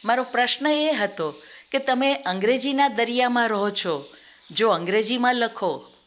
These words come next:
તો તો વ્યુઅરશિપ ઘણી બધી વધી જાય, તેમ છતાં ગુજરાતીમાં લખવાનું કેમ પસંદ કરો છો? મારી હાઇપોથિસિસ એવી હતી કે જ્યારે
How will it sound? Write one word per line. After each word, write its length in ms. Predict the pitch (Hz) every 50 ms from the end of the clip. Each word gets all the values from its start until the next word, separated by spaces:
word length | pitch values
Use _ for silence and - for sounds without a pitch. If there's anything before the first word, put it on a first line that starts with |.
| _ -
તો 120 | 196 202
તો 380 | 196 - 226 220 220 226 220 220 196
વ્યુઅરશિપ 560 | 156 160 202 208 220 220 214 - - 226 190
ઘણી 320 | 185 180 170 175 196 247
બધી 220 | 254 277 269 269 233
વધી 320 | 175 180 175 185 190 180
જાય, 340 | 143 151 151 131 120 120 - - - - - - - _ _ _ _ -
તેમ 220 | 226 233 240 240 233 - - 214
છતાં 400 | 202 - 226 233 233 233 233 214
ગુજરાતીમાં 600 | 196 202 185 185 208 208 208 233 214 214 220 214
લખવાનું 500 | 190 180 180 - 190 185 190 208 202 196
કેમ 200 | - 247 240 220
પસંદ 460 | - - 165 - - 175 160 147 143
કરો 300 | - 151 139 143 139 123
છો? 280 | - - - 107 - - _ _ _ _ _ - - _ _ _ _ _ _ - -
મારી 200 | 170 170 165 165
હાઇપોથિસિસ 840 | 147 156 160 156 - 190 185 - 214 196 185 - 226 208 214 -
એવી 280 | 202 208 226 262 254 214
હતી 440 | 190 151 - - 143 135 139 _ - - - - - -
કે 80 | - 208
જ્યારે 560 | 180 185 208 196 196 208 214 220 220 226 -